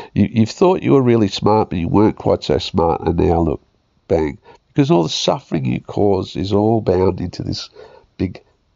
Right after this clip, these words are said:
karmic game. Okay, this game of cause and effect. That is not just a physical, not just a mental. It's, it's all manner of, there is no end to that.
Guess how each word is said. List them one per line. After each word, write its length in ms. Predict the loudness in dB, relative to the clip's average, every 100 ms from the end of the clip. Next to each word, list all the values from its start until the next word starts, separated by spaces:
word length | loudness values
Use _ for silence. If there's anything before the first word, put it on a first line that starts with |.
| _
karmic 460 | -6 -2 -2 -4 -10 _
game. 420 | -16 -12 -12 -14 -18 _ -20 -20 -20
Okay, 260 | _ -4 -2
this 160 | -4 -4
game 580 | 0 2 4 2 2
of 140 | -2 -6
cause 320 | -2 0 0
and 80 | -6
effect. 500 | -6 -8 -8 -10 -20 -18 -18 -4
That 160 | 0 4
is 320 | 2 0 -6 -18 -20 _ _ _
not 240 | 0 0 0
just 260 | -4 -2
a 40 | -4
physical, 720 | -4 -6 -8 -10 -12 -14 _ -20 -6
not 240 | 2 2 2
just 260 | -2 -2
a 60 | -4
mental. 600 | -4 -6 -6 -8 -8 -10 -20 -18 -8 -8 -8 -6
It's, 220 | -6 -4 -6
it's 260 | -6 -8 -8 -2
all 380 | 2 4 2 2
manner 440 | 2 2 2 0
of, 140 | 0 2
there 160 | 2
is 180 | 2 4
no 320 | 4 6 4 -2 _ 0
end 360 | 2 2 0 0
to 160 | 0
that. 440 | 0 0 -4 -12